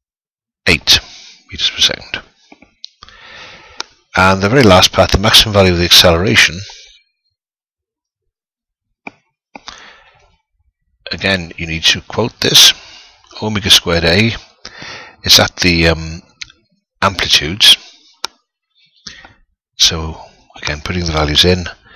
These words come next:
five pi over six squared times forty-eight over five pi, and that tidies up to give,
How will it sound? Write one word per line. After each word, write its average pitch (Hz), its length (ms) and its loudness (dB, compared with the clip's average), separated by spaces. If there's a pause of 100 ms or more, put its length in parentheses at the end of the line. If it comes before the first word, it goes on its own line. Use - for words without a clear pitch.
(180)
five 101 360 -2
pi 78 220 -4
over 76 120 -4
six - 320 2
squared 156 400 0 (2500)
times 76 640 -2
forty-eight - 680 -4
over 76 120 -6
five - 320 -6
pi, 90 400 -4 (2500)
and 90 160 -8
that 98 200 -6
tidies 87 420 0
up - 140 -4
to 92 100 -6
give, 127 400 0